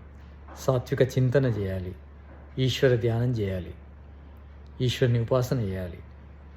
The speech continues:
ఈశ్వరుని స్తుతి, ప్రార్థన, ఉపాసనలు మనలో జ్ఞాపశక్తిని నిలుపుతాయి. జ్ఞాపశక్తి ఉంటేనే మనం ఏదైనా సాధించవచ్చు.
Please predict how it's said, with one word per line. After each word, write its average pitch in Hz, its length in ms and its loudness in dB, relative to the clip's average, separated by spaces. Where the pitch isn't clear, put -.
ఈశ్వరుని 127 500 2
స్తుతి, 123 380 -2
ప్రార్థన, 120 460 0
ఉపాసనలు 117 640 0
మనలో 117 220 2
జ్ఞాపశక్తిని 117 720 -2
నిలుపుతాయి. 101 480 -6
జ్ఞాపశక్తి 117 540 -2
ఉంటేనే 120 520 2
మనం 117 140 0
ఏదైనా 117 340 4
సాధించవచ్చు. 104 720 -6